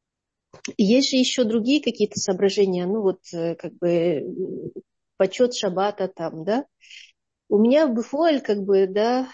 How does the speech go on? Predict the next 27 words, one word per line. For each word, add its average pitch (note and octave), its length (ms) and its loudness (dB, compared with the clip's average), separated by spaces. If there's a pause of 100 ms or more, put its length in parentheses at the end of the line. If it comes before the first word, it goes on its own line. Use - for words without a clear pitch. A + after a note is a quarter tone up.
э, F3 800 0
кидушный A#3+ 400 0
ш-, - 340 -6
шаббат, G3+ 480 2
он, A#3 220 2
эм, G3+ 400 0
кидушный G#3+ 640 -2
стакан, D#4 520 -2
он A#3+ 200 -2
девяносто A3 580 -8 (340)
миллилитров. F#3+ 680 -2 (580)
Красивый, B3+ 540 2
серебряный, A3 640 0
всё. - 180 -14 (920)
Вот. F#3 360 2
А G3+ 260 4
сто A3+ 300 0
пятьдесят C#4 680 0 (360)
надо A#3 520 -2
поискать, A3 680 -6
и F3+ 40 0
это G3+ 200 -2
будет A#3 220 2
что-то A#3+ 300 -2
гораздо G#3+ 420 2
более G3 300 0
простое. F3+ 460 -10